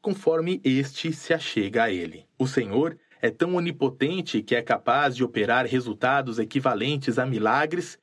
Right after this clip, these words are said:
sem, no menor grau, suspender qualquer uma de suas leis. Nos tempos antigos, ele, por assim dizer, interrompeu o mecanismo do universo para responder uma oração. Não obstante, hoje, com igual glória divina,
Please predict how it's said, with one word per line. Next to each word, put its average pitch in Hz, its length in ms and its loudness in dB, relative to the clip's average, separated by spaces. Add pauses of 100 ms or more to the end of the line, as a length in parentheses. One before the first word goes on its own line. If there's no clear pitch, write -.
sem, 170 440 -4
no 151 160 2
menor 147 400 0
grau, 139 400 4 (200)
suspender 147 640 0
qualquer 143 440 0
uma 151 280 2
de 120 120 -4
suas 101 300 0
leis. 87 500 -8 (180)
Nos 101 140 -4
tempos 107 320 -2
antigos, 135 800 -2
ele, 147 440 -2
por 104 300 2
assim 107 320 -2
dizer, 143 460 0 (100)
interrompeu 151 640 0
o 160 40 0
mecanismo 135 640 0
do 117 100 0
universo 120 720 0
para 107 300 2
responder 110 580 -2
uma 135 140 2
oração. 123 580 -2 (100)
Não 123 180 0
obstante, 120 800 -2
hoje, 127 480 2
com 131 160 0
igual 123 400 2
glória 123 360 2
divina, 131 580 -2